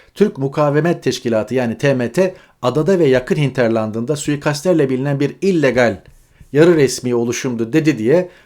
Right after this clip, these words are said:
başına gelmeyen kalmadı. Ee, böyle şeylerde ben fazla detaya girmeyeceğim ama bunun üzerinden kopan fırtına, devletin ve devlete, devlet unsurlarının bu olaya muazzam bir biçimde,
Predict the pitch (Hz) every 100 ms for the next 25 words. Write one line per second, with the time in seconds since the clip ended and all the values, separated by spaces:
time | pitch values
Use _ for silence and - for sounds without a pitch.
0 | - 127 127 139 135 131 123 131 117 113
1 | 143 139 - 127 107 92 143 175 - -
2 | - - - _ _ - 62 64 64 131
3 | 202 208 - 139 135 139 180 160 139 143
4 | 139 139 131 135 135 127 139 117 98 120
5 | 156 165 139 120 110 190 165 135 131 131
6 | 139 135 131 135 123 - 131 - 98 87
7 | _ _ _ _ _ _ _ 95 127 135
8 | 151 147 190 175 139 139 139 139 170 131
9 | 123 131 180 147 139 - 123 123 123 135
10 | 143 143 _ _ _ _ - 123 156 147
11 | 135 135 123 123 131 120 151 143 120 110
12 | - 113 113 110